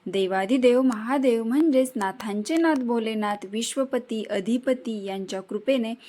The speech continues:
तुमच्या सर्व चांगल्या इच्छा पूर्ण हो. चला तर मग आपल्या आजच्या नवीन व्हिडिओला सुरुवात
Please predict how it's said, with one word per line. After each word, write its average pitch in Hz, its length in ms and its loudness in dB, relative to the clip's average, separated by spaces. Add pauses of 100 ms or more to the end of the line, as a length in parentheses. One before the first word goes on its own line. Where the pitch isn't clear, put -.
(340)
तुमच्या 208 300 -2
सर्व 262 320 2
चांगल्या 277 400 0
इच्छा 285 460 -2
पूर्ण 202 420 -4
हो. 190 300 -6
चला 190 380 -4
तर 247 160 -4
मग 254 200 0
आपल्या 254 340 -2
आजच्या 226 340 -4
नवीन 208 300 -2
व्हिडिओला 285 580 0
सुरुवात 208 420 -2